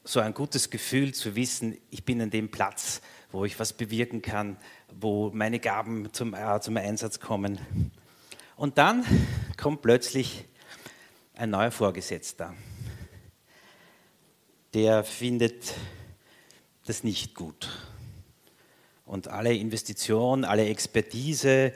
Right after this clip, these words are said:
erlebt einen Kursverfall und ist plötzlich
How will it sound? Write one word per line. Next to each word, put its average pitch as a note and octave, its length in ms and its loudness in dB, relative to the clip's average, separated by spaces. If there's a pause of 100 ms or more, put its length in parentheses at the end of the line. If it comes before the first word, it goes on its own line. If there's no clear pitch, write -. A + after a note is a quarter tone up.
(760)
erlebt A2+ 400 0
einen A2+ 180 2
Kursverfall C3 800 4
und A#2+ 100 2
ist A2+ 200 -2
plötzlich B2 760 0